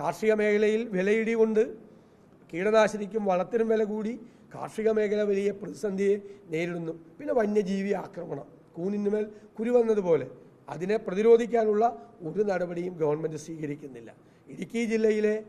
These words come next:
ഭൂമി പ്രശ്നങ്ങളെക്കുറിച്ച് യു ഡി എഫിന് കൃത്യമായ നിലപാടുണ്ട്. യു ഡി എഫ് അധികാരത്തിൽ വന്നാൽ ഈ പ്രശ്നങ്ങൾക്ക് ഞങ്ങൾ പരിഹാരം ഉണ്ടാക്കും. അറുപത്തിനാലിലെ പട്ടയം, ആ,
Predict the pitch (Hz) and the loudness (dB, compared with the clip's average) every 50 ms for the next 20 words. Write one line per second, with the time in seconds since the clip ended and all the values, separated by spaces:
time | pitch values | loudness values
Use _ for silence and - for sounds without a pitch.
0 | - - - - 143 143 170 208 214 240 233 - 202 170 - 208 190 196 190 190 | -18 -20 -20 -12 -6 -2 -2 0 0 -2 -2 -4 -6 -6 -4 -6 -4 -2 -2 -2
1 | 196 196 196 170 170 - - 196 220 - - - - _ _ - 151 160 170 190 | -4 -4 -6 -10 -12 -12 -12 -12 -12 -12 -14 -20 -20 _ _ -14 -10 -8 -6 -4
2 | 202 208 214 214 196 175 - - 185 165 190 226 - - - - 165 - - - | -4 -4 -4 -2 -2 -4 -4 -6 -10 -10 -10 -12 -14 -16 -20 -20 -20 -20 -20 -8
3 | - 214 190 190 180 175 180 180 180 170 156 156 156 151 156 147 147 143 143 - | -4 -2 0 0 0 0 0 0 0 0 0 0 2 0 0 -2 -4 -10 -14 -18
4 | - - - - - _ - _ _ _ - 147 151 175 190 202 220 233 233 220 | -20 -20 -20 -20 -20 _ -20 _ _ _ -10 -8 -6 -4 -2 2 2 2 2 2
5 | - - - 147 165 196 220 226 226 233 233 233 240 240 226 214 190 190 196 196 | -2 -10 -10 -8 0 4 6 6 6 6 4 2 4 2 4 4 4 2 0 2
6 | 175 147 131 - - - - - - - - - - _ - 165 196 226 220 - | 0 0 0 -4 -10 -20 -20 -20 -20 -20 -20 -20 -20 _ -8 -6 -4 -4 -4 -4
7 | 185 151 - 202 202 196 196 196 190 - 160 208 254 - - - 180 175 180 180 | -6 -8 -4 -2 -2 0 0 0 -2 -4 -6 -10 -10 -10 -10 -6 -4 -2 0 0
8 | 180 180 180 165 160 147 156 156 156 160 156 147 139 127 - - - - - - | 0 0 0 0 2 0 0 2 2 0 0 -2 -4 -6 -8 -12 -20 -20 -20 -20
9 | - _ _ - _ _ _ - 151 160 185 208 190 190 214 220 220 214 214 220 | -20 _ _ -20 _ _ _ -10 -6 -2 -2 -2 2 2 4 4 4 4 4 2
10 | 220 233 247 294 - - - - - - - - _ - 175 175 - 233 226 240 | 2 2 0 0 -2 -6 -14 -20 -20 -20 -20 -20 _ -4 -4 0 6 8 8 8
11 | 233 214 - - - - - - - _ _ - 190 170 | 8 4 0 -8 -16 -20 -20 -20 -20 _ _ -4 0 2